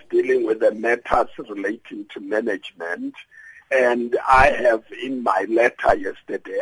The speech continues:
again asked for evidence. If there's any corruption, give me evidence.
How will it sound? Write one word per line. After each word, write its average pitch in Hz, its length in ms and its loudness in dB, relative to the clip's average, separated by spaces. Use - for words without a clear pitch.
again 117 600 2
asked - 560 -2
for 131 240 2
evidence. - 680 -4
If - 240 -12
there's 101 220 -4
any 117 300 0
corruption, - 840 -6
give 110 220 -8
me - 180 -6
evidence. - 500 -8